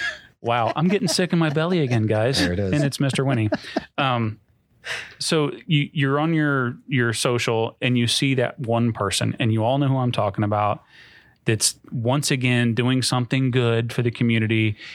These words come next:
Speaker 1: and posting it all over. And it, you're just like,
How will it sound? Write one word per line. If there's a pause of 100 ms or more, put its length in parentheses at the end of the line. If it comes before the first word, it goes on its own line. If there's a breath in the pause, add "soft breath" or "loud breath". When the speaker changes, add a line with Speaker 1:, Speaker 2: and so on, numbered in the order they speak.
(180 loud breath)
Speaker 1:
and
posting
it
all
over. (440 loud breath)
And (240)
it, (100)
you're
just
like,